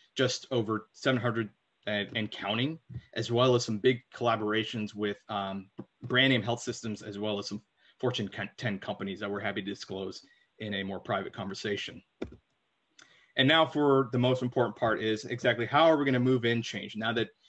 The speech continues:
we know a little bit about our product and what we do. So as you know from the overview we just discussed, our, our bread and butter is capturing clinical data elements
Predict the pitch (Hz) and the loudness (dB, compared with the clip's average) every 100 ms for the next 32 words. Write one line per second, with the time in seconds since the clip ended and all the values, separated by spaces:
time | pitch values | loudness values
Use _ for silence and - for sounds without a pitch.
0 | _ 131 135 135 127 131 120 107 107 - | _ 2 6 8 6 6 4 4 2 2
1 | 110 - 120 107 107 110 101 - 104 - | -2 -2 -2 -2 -2 -6 -10 -10 -12 -14
2 | - 98 _ _ _ _ _ _ - _ | -16 -16 _ _ _ _ _ _ -20 _
3 | _ _ _ _ _ _ - 151 135 160 | _ _ _ _ _ _ -2 2 2 4
4 | 135 127 139 147 117 113 123 131 143 175 | 4 4 2 2 2 0 0 0 -2 -4
5 | 123 - 101 - 131 135 - _ 131 131 | -6 -4 -6 -2 -2 -2 -4 _ 0 0
6 | - 143 139 127 113 110 110 - 104 101 | 0 4 4 4 2 2 2 2 0 0
7 | - _ _ _ _ - 143 151 - 147 | -6 _ _ _ _ -6 -2 -2 0 -2
8 | 139 139 131 120 117 120 110 110 110 - | 0 -2 0 2 2 2 0 -2 -4 -8